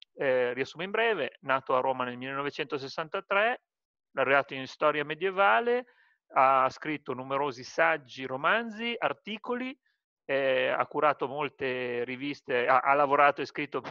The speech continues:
articoli per molte riviste di settore, è responsabile di Focus Story Awards e, e anche di una collana della editrice Newton e Compton.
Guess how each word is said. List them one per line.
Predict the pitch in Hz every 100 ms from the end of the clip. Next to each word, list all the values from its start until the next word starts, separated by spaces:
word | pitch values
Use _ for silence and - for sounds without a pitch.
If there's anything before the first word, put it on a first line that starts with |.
| -
articoli | 147 - 147 139
per | 123
molte | 127 139 135
riviste | 131 127
di | 143
settore, | - 180 - 196 247 247
è | - 147
responsabile | 151 139 - 135 - 147 147 135 123
di | 120 127
Focus | 120 156 147 143
Story | - 147 127
Awards | 156 214 254 - - 311 - _ _ _ _ _ _
e, | - 147 131 123 123 120 117 117 117
e | - 151
anche | 147 147
di | 127
una | 127 123 120 117
collana | - 135 127 131 127 117
della | 117 113 110 107 107 107 101
editrice | 131 123 135 127 139
Newton | 120 117 147
e | 175
Compton. | 202 208 208 269 294